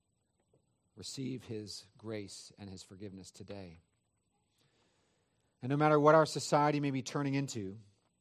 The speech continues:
no matter what happens in the elections in November, no matter what health challenges you may be facing or will face in the future, remember this most important promise.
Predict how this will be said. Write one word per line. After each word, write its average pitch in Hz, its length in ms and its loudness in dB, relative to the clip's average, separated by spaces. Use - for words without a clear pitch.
no 117 100 -12
matter 131 180 -6
what 139 180 -2
happens 143 680 -4
in 127 180 -8
the 123 140 -6
elections 139 680 -6
in 131 120 -6
November, 156 600 2
no 143 80 0
matter 139 400 2
what 151 240 4
health 160 400 4
challenges 160 680 0
you 151 80 -4
may 143 120 0
be 131 120 -4
facing 160 640 0
or 131 180 2
will 135 200 2
face 151 360 2
in 143 80 -2
the 127 60 -6
future, 143 480 0
remember 160 500 2
this 151 200 -2
most 147 260 -2
important 147 340 -2
promise. 117 520 -4